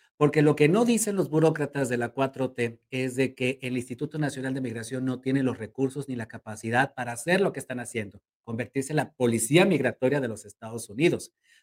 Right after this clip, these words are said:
convertirse en el muro que tanto presumía Donald Trump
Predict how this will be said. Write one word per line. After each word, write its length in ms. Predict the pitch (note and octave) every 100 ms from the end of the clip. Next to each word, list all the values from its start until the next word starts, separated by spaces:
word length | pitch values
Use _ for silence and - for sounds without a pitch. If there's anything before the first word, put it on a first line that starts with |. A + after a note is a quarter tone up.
| _
convertirse 960 | B2+ B2 A#2+ A#2 - D#3+ E3 D#3+ G3 G3
en 240 | C#3 C3+
el 240 | C3+ C3 C3
muro 580 | D#3+ C#4+ D4 D3+ - _ _ _ -
que 100 | C#3+
tanto 400 | C#3+ D3 D#3 D#3
presumía 520 | C#3 C3+ B2+ C3+ C3+
Donald 400 | C3 B2+ B2 A#2+
Trump 400 | E3+ A3 B3+